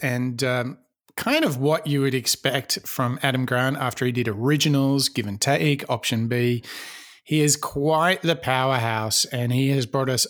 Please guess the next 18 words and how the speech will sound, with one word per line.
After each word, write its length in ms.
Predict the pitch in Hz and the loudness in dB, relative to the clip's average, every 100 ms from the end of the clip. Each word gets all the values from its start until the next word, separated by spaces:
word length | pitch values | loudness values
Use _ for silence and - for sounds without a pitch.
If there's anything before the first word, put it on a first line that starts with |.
| - | -2
another, 1000 | 123 123 127 131 135 147 160 123 117 - _ _ _ _ _ - | -4 -2 -2 0 2 2 2 -2 -6 -10 _ _ _ _ _ -6
another 520 | 123 131 139 143 120 | -2 0 2 2 0
big 560 | 113 107 147 156 151 - | -4 0 2 2 2 0
stonking 800 | - - 156 147 - 131 123 117 | 0 0 0 0 -2 -2 -2 0
book. 340 | 135 117 - - - - - - _ | 0 -2 -8 -20 -20 -20 -20 -20 _
But 220 | - 143 143 _ _ - | -4 -4 -4 _ _ -6
it 100 | 139 | -2
wasn't 420 | 156 220 180 139 - | 0 0 0 -2 -2
us 360 | 190 254 - - | 0 2 0 -2
that 140 | 135 | -4
came 240 | - 123 117 | -6 -6 -4
up 140 | 120 | -4
with 140 | 120 127 | -4 -2
this 180 | 110 | 0
idea, 300 | 131 113 127 | 0 -2 -2
was 180 | 147 196 | -2 -4
it, 160 | 135 - | -4 -6
Mark? 460 | 107 101 - - | -10 -10 -14 -18